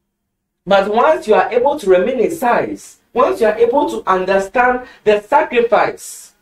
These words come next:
the things that he actually did on the face of the earth, when he was there at the time, you will know that it is worth it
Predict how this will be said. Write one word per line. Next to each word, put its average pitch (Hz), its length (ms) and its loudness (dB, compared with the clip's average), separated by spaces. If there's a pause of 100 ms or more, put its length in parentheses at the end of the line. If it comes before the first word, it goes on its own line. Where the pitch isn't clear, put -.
(320)
the 233 180 2
things 311 240 -4
that 254 140 4
he 196 160 0
actually 226 540 0
did 208 340 0 (300)
on 208 180 2
the 247 180 2
face 277 280 0
of - 180 2
the - 160 -6
earth, - 260 2 (340)
when 240 200 2
he 226 80 2
was 165 320 4
there 226 220 6
at - 100 -2
the 156 160 -2
time, 135 440 -2 (240)
you 175 120 -2
will 180 160 2
know 190 480 2 (2250)
that 175 280 0
it 156 120 -4
is 147 180 -6
worth 220 400 2
it - 360 -6